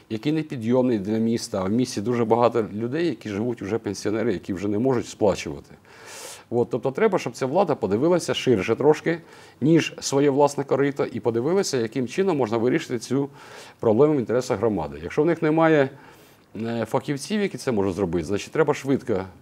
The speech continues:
кидати с-, Смілу і їхати зараз в Мінрегіонбуд. Там є фахівці, які можуть підказати.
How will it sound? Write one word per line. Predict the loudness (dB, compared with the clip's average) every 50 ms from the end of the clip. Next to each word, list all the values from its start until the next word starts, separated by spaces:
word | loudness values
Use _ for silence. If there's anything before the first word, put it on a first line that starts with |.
| -20 _ _ -4
кидати | 0 0 0 0
с-, | -2 -4 -10 -14 -14 -12 -12 -10
Смілу | -10 -6 -4 -2 0 0 2 2
і | 2 2
їхати | 0 0 0 -2 0
зараз | 2 4 6 6 6 4 2 -4 -8 -10
в | -8 -4 2 4 6 6 6 6 4 0 -6 -16 -20 -20 -20 -20 -20 -20 -12 -4
Мінрегіонбуд. | 0 2 2 4 4 4 4 4 4 4 2 2 0 -2 -4 -4 -6 -12 -18 -20 -20 -20 _
Там | 2 4 4 6
є | 6 4 2 2
фахівці, | 2 -2 -4 -4 -6 -6 -4 -2 -2
які | -2 0 0 0
можуть | 0 2 0 -2 -4
підказати. | -6 -2 0 0 2 2 0 0 -2 -8